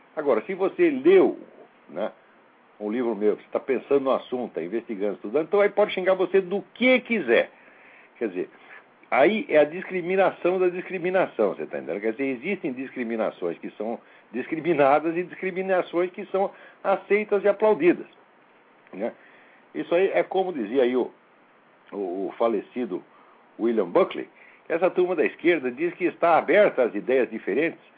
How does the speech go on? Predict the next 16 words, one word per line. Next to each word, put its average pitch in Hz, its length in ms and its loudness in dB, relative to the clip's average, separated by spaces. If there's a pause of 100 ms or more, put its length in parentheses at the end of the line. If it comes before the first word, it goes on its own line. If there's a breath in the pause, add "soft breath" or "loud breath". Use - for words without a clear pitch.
(460 loud breath)
mas 143 80 0
depois 175 260 0
que 185 60 -14
você 185 280 -2
as 143 120 -2
enuncia, 147 400 -4
eles 190 180 -2
ficam 170 300 -6 (540 loud breath)
chocadíssimos 196 840 2
ao 180 100 4
descobrir 220 400 -2
que 220 80 0
as 196 80 4
ideias 190 420 4
são 277 180 6
diferentes, 101 460 0